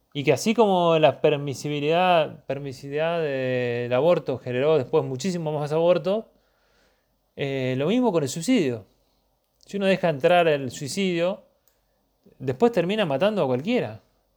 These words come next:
Termina matando a uno, digamos. Bueno, mira, María, la Virgen llena de fe,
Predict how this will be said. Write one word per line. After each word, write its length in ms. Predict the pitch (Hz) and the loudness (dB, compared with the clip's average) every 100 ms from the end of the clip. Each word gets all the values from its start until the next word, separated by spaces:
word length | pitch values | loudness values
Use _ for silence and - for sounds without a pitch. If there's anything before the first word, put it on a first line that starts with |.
| _ _ _ | _ _ _
Termina 260 | 127 165 156 | -8 -6 -4
matando 320 | 143 175 143 | -2 -2 0
a 80 | 160 | 2
uno, 360 | 233 151 107 | 2 0 -4
digamos. 580 | 110 113 107 104 - _ _ _ _ _ _ _ _ | -10 -12 -12 -18 -20 _ _ _ _ _ _ _ _
Bueno, 180 | 185 175 | -6 -2
mira, 300 | 190 180 160 | 2 2 2
María, 640 | 160 220 214 208 196 - _ _ _ _ _ _ _ - | 0 4 4 2 0 -10 _ _ _ _ _ _ _ -8
la 80 | |
Virgen 360 | 127 156 156 147 | -6 -4 -4 -6
llena 300 | - 151 139 | -4 -4 -2
de 120 | 131 | -2
fe, 340 | 127 190 202 | 0 0 0